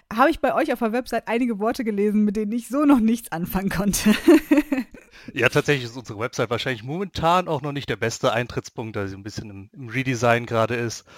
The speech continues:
Speaker 2: Und unser Designer hält sich gerade in Japan auf, das heißt, das kommt noch etwas mehr an Informationen dazu. Äh, was macht es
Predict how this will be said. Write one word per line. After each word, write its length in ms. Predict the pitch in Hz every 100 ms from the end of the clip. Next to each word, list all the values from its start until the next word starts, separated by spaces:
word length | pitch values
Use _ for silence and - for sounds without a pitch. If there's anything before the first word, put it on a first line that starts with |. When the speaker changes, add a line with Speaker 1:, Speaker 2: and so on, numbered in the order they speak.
| - - -
Speaker 2:
Und 260 | 107 107
unser 200 | 107 113
Designer 340 | 110 110 113 107
hält 140 | 110
sich 80 | -
gerade 220 | 113 107
in 40 |
Japan 400 | 107 131 - 123
auf, 220 | 117 104 -
das 200 | 95 -
heißt, 260 | 92 -
das 280 | 98 - - - - - - - - _ _ -
kommt 420 | 147 156 - -
noch 140 | 123
etwas 340 | 123 - 120 113
mehr 160 | 117
an 80 | 120
Informationen 640 | 110 117 107 - 120 110
dazu. 460 | 107 - - 110 90 _ _ _ -
Äh, 100 | 127 117
was 200 | 143 -
macht 300 | 147 - 165
es 400 | 131 - -